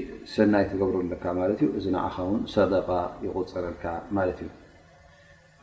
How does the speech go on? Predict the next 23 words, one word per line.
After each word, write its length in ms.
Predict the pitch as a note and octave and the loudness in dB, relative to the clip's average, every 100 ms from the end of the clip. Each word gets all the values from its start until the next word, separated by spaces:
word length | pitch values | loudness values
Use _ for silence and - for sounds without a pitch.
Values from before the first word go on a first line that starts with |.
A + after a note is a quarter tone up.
| - - - - - - - - - | -20 -20 -20 -20 -20 -20 -20 -20 2
ያኑ 240 | G2+ G2 G#2 G2 | 6 8 8 4
እዚ 160 | G2+ G2+ C3+ A2+ A2 G2 | 4 6 6 4 2 2
ከም 200 | F#2 G#2 G2 | 2 2 4
ዝኣመሰለ 500 | G#2+ G#2 G2 G#2 G2+ | 4 2 2 2 4
ዘረባ 260 | G2 G2 F#2+ | 6 6 4
ክትዛረቡ 500 | - F#2 G2 F#2+ F#2 | 0 0 4 4 4
ከለኻ 300 | G2 G#2 A#2 C3+ - | 4 4 6 4 6
ነቲ 180 | A2 G2+ G2+ | 2 2 0
ሕሙም 300 | G2 A2 - | 2 4 2
እንታይ 260 | D#2+ A#2+ | 0 2
ኢኻ 100 | A2 G2 | 2 2
ትብዎ 200 | G2+ F#2 | 2 2
ዘለኻ 260 | F#2 F#2 - F2+ | 4 0 2 2
ማለት 260 | F2+ F#2 | 2 2
እዩ። 120 | C3 C3+ | 2 0
ተስፋ 260 | - A2+ - G2+ | 2 0 2 0
ኢኻ 100 | F#2+ F#2 | 2 -2
ትብዎ 200 | F#2+ F2+ | 0 0
ዘለኻ። 300 | F#2 F2+ - F2 D#2+ | 0 0 0 -2 -2
ተስፋ 280 | G#2+ - A2 G2 | -4 4 6 6
ምሃብ 320 | F#2+ F#2+ G2 F#2+ | 6 2 2 2
ንገዛ 300 | G#2 G2 F#2 G2 | 0 2 4 2
ርእሱ 240 | F#2 G2+ | 2 0